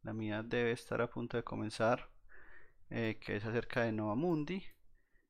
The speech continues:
Vi que tenían algunos inconvenientes técnicos, pero vamos a ver si ya se puede ver. En cuyo caso podríamos hacer una pausa de este,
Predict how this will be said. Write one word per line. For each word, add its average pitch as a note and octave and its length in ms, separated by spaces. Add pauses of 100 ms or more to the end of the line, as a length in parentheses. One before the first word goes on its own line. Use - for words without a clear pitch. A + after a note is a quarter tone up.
(280)
Vi A#2+ 140
que C3 120
tenían A#2 320
algunos A#2+ 300
inconvenientes A#2 720
técnicos, C3+ 800
pero D#3+ 500 (720)
vamos A#2 340
a B2 60
ver G#2 240
si A2 220
ya G#2 160
se G2+ 100
puede A2 320
ver. F3 360 (2250)
En A2+ 120
cuyo A2 300
caso A2+ 380
podríamos A2 460
hacer A2 120
una A2 240
pausa A#2 380
de A2 120
este, A2+ 520